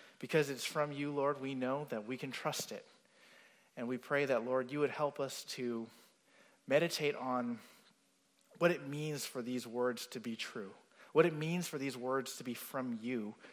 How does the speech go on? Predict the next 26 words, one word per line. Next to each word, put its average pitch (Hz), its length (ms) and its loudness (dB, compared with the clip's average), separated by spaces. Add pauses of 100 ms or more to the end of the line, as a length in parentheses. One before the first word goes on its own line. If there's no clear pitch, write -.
(480)
And 127 240 0
we 123 80 0
pray 147 300 0
that, 117 200 0
Lord, 123 240 -2
you 139 100 0
would 123 100 2
allow 120 340 -2
for 113 460 -2 (420)
us 127 360 -4
to 123 260 -6
be 117 400 -4
teachable, 160 760 -4 (920)
that 127 160 -6
you 127 80 -2
would 123 80 2
allow 117 280 4
for 127 160 -4
us 120 160 -2
to 113 460 -4
consider 135 480 -2
deeply 120 600 -4
what 120 300 0
you 127 180 -2
want 123 260 0
us - 180 -4